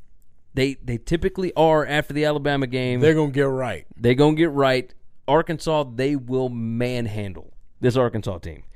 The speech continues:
Speaker 2: Yeah.
Speaker 1: So
Speaker 2: That offensive line didn't look good at all. They,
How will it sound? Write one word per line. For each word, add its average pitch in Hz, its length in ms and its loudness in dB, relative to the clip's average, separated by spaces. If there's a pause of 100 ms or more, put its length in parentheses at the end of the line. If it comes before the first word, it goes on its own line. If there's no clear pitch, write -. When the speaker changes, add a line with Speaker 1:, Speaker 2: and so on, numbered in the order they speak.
Speaker 2:
Yeah. - 120 -18 (440)
Speaker 1:
So 127 500 6 (160)
Speaker 2:
That 160 180 6
offensive 190 380 4
line 160 280 0
didn't 143 220 -2
look 135 160 -2
good 139 200 2
at 127 80 -2
all. 139 480 2
They, 139 360 0